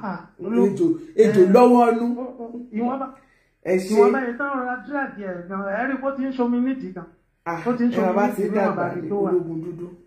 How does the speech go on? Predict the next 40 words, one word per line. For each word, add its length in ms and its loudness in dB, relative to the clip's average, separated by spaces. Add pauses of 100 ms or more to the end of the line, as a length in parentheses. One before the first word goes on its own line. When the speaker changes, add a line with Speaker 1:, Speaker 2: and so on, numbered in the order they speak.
Speaker 2:
Ah, 180 -14 (240)
ẹ 80 -12
ṣe. 240 -8 (1400)
Ejò 260 4
lọ́wọ́ 280 6
ọnú 200 -6
o, 260 -8
to 80 -18
be 100 -10
candid. 440 -10 (420)
Àbí 180 -10
tá 100 -8
a 40 -6
bá 140 -4
fẹ́ 100 -6
máa, 160 -6
o, 240 2 (880)
ejò 380 -2 (480)
ó 60 -6
lọ́wọ́ 340 0
ọnú 180 -4
pẹ̀lú 200 -6
nǹkan 200 -8
tó 80 -6
ṣẹlẹ̀ 320 -8
yẹn. 140 -12
Ológun 420 -2
dúdú 200 -8
for 160 -8
that 180 -10
matter. 280 -12 (460)
Láì 220 0
ṣe 460 0
kinní 240 -6
kan, 120 -10
kinní 200 -8
kan, 160 -10
akéwì. 320 -4 (280)
Láì 180 -2
ṣe 760 -4